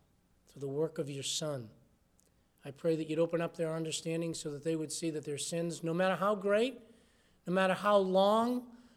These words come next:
no matter what they've been, will be forgiven in Christ because he's paid the price. Help them to trust in him and believe right there in the pew. Those of us who have trusted, I pray that you'd help us to come back to reality.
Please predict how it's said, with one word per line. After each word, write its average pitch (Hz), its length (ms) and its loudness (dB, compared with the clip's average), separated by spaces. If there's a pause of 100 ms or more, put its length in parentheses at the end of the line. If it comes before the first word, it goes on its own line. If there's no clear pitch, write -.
no 185 80 -2
matter 190 240 6
what 208 320 6
they've 180 240 2
been, 220 380 0 (400)
will 165 80 -4
be 170 140 -2
forgiven 170 500 -2
in 175 100 0
Christ - 720 -6
because 143 280 -8
he's 131 120 -8
paid 143 240 -6
the 139 80 -10
price. - 600 -12 (960)
Help 147 180 -10
them 156 100 -6
to 151 80 -4
trust 151 380 -6
in 160 100 -4
him 165 160 -2
and 156 100 -4
believe 147 380 -2
right 151 240 -2
there 160 140 -4
in 156 80 -6
the 147 80 -8
pew. 143 300 -6 (1500)
Those 160 240 0
of 156 80 -2
us 165 200 4
who 156 100 -4
have 160 180 0
trusted, 165 400 -4
I 156 100 -2
pray 175 280 -2
that 170 60 -8
you'd 165 160 -4
help 175 160 -6
us 175 100 -8
to - 80 -12
come 175 180 -8
back 180 300 -2
to 185 100 -8
reality. 139 640 -4